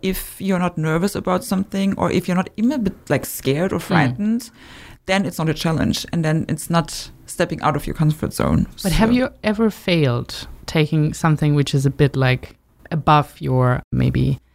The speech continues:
Speaker 2: boundaries?
Speaker 1: To be honest, no.
Speaker 2: Look at you,
Speaker 1: Because
Speaker 2: success woman here.
Speaker 1: No, I think, like, you know why? Because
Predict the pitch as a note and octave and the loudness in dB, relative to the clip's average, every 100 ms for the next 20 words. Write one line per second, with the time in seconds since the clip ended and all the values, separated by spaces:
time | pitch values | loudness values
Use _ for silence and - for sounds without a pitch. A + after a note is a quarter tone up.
0 | _ - C3 B2+ - B2+ - - - - | _ 0 2 2 -2 -4 -4 -6 -12 -16
1 | - - F3 - D3+ G3+ A3+ - C#3+ D3+ | -6 -2 -2 0 2 0 -2 -2 0 2
2 | A#3 - - - D#3+ G#3 F3+ - F#3 D#3 | 0 -2 -10 -4 0 0 0 0 2 2
3 | C3+ A3 G#3 G3+ F3+ - G3 - G3 F3+ | 2 2 -2 0 0 2 0 0 0 2
4 | E3+ D#3+ D3+ D#3+ - - A3 C#4 G#4+ - | 2 2 0 -2 -6 -6 -2 0 0 -2
5 | C4 C4+ A#3+ A3+ A#3 A#3 A#3 A#3+ G3+ F#3+ | 0 -2 -2 -4 -2 0 0 0 -2 0
6 | C4 D4+ B3+ A3 G3+ | 0 -2 -2 -2 -2